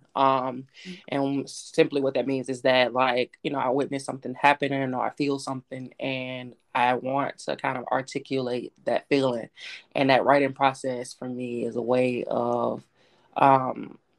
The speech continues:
Speaker 1: sort of, un-, like, coming to know what, how I feel about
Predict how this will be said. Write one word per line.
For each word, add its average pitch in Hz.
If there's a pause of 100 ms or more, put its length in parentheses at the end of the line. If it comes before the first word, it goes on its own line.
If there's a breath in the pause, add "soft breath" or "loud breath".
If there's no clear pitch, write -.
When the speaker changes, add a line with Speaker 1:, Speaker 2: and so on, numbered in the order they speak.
(260)
Speaker 1:
sort 143
of, 131 (540)
un-, 151 (100)
like, 143 (880)
coming 170
to 143
know 143 (160)
what, 120
how -
I 127
feel 135
about 87